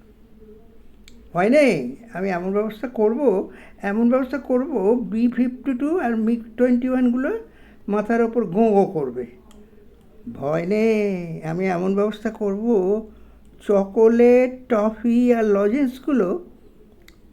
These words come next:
প্যারাট্রুপারদের মতো ঝরে পড়বে কেবল তোমার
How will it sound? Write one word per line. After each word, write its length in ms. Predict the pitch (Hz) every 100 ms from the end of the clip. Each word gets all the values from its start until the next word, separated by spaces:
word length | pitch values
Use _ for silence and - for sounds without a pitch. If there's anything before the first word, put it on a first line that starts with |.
| -
প্যারাট্রুপারদের 1200 | 175 185 190 - - 185 202 226 233 208 208 240 226
মতো 160 | 214 220 160
ঝরে 220 | 202 220 220
পড়বে 340 | 220 208 208 165 147 139 - - - - - - - - - -
কেবল 240 | 170 180 185 185 -
তোমার 400 | 190 220 240 240